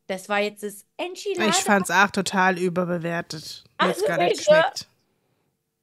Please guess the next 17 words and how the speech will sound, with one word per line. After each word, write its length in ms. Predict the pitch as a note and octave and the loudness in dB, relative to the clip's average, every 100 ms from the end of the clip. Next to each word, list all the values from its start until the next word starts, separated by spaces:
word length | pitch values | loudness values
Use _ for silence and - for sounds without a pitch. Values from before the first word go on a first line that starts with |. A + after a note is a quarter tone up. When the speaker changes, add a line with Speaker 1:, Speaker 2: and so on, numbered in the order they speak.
| _ _ _ - | _ _ _ 0
Speaker 1:
Wart 160 | C4 D4+ | 2 4
ihr 100 | C4+ | 6
da 80 | B3+ | 6
auch? 340 | A#3+ D4 F#4 _ _ _ - | 6 4 2 _ _ _ -4
Ja, 300 | G#3+ F#3+ F3+ | 2 4 4
Speaker 2:
Mhm. 200 | F#3 F#3 | 2 0
Speaker 1:
war 80 | A3+ A#3 | -2 -2
jeder, 420 | A#3+ B3+ B3 G#3 | 0 2 2 2
weil 140 | G#3+ A3 | 0 -2
das 160 | A#3 | -2
war 140 | A#3+ B3 | -2 0
mal 200 | B3+ B3 | 0 -2
zeitlang 480 | B3+ B3+ B3+ C4 A#3+ | -2 -2 -2 -4 -6
richtig 440 | C4 - C4+ - | -10 -8 -8 2
der 260 | B3+ A#3 A3+ | 2 2 4
Hype. 280 | B3+ B3+ _ _ _ _ _ - - - - - - - | 4 2 _ _ _ _ _ -20 -14 -10 -8 -8 -10 2
Speaker 2:
War, 220 | A3 | 6